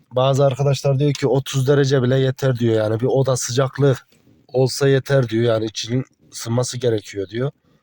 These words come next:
E, bence otuz derece az arkadaşlar. Arabanın içinde az. Şimdi ben bir test yapacağım. Daha önce benim videolarımda, e, kalorifer peteği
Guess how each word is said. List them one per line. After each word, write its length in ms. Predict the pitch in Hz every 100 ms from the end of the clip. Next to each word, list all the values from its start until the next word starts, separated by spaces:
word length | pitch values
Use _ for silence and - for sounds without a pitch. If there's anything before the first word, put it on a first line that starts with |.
| _ _ - - - - - _ _ _ _ -
E, 360 | 113 113 113 104
bence 300 | 131 143 151
otuz 360 | 151 143 151 147
derece 300 | 147 147 151
az 220 | 139 123
arkadaşlar. 540 | 127 117 123 113 104
Arabanın 480 | 104 123 131 131 131
içinde 320 | 120 127 135
az. 440 | 110 113 92 - - _ _ _ _ _ _ _ _ _ _ _ - - - _
Şimdi 500 | - - 160 165 165 - _ _ _
ben 320 | 123 156 165
bir 160 | 160 165
test 380 | - 165 165 -
yapacağım. 480 | 143 131 120 143 156 _ _ _ _ _ _ _ 131
Daha 220 | 135 156
önce 260 | 160 156
benim 280 | 156 165 160
videolarımda, 760 | 156 156 156 151 147 151 160 160 _ _ - _ _ _ - -
e, 360 | 120 127 123
kalorifer 600 | 120 131 143 160 139 156
peteği 580 | 139 147 131 156 160 156